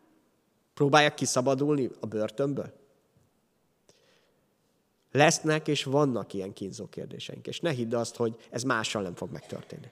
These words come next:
Még azt sem hidd, hogy ez azt jelenti, hogy itt a vég, és te hitetlen lettél, mert nem. Igenis, minden kritikus helyzet, minden nehéz helyzet, amikor nem úgy mennek a dolgok, ahogy szeretnénk,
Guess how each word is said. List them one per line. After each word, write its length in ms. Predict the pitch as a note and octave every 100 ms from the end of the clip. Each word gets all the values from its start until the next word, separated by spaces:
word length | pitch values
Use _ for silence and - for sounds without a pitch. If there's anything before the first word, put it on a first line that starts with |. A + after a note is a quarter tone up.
| _ _ _ _ _ _ _ _ _
Még 180 | C#3 C#3
azt 200 | - A#3
sem 200 | - B2
hidd, 240 | A#2 C#3+
hogy 220 | - C3+ C3
ez 280 | C3+ B2+ -
azt 220 | D3 C#3+
jelenti, 280 | B2 A#2+ A#2+
hogy 260 | B2 C3 -
itt 240 | D3+ -
a 80 | A#2+
vég, 240 | A2 A#2+ B2
és 140 | A2+
te 100 | -
hitetlen 500 | G#2 B2+ G2+ - F2
lettél, 380 | F#2 - - -
mert 200 | G2 A#2
nem. 260 | A2 D3 C3 _ _ _ _ _ _ - _ _ _
Igenis, 400 | - E3+ D3+ B2+
minden 600 | - G3+ F3 C#3+ B2+ A#2+ -
kritikus 580 | - E3 D3+ - A#2 -
helyzet, 480 | B2 B2+ A#2 G#2
minden 380 | D3 F3 D#3+ C#3
nehéz 480 | B2+ C3+ B2 A#2 -
helyzet, 320 | A#2+ A#2 A#2+
amikor 380 | B2+ B2 C#3 C3+ - -
nem 280 | C#3 F#3 A#3
úgy 160 | A3+
mennek 300 | E3 C#3+ C3
a 60 | C3+
dolgok, 380 | C#3+ C#3+ C3 -
ahogy 180 | A2+
szeretnénk, 580 | G2+ C#3 D3+ D3+ D#3+ E3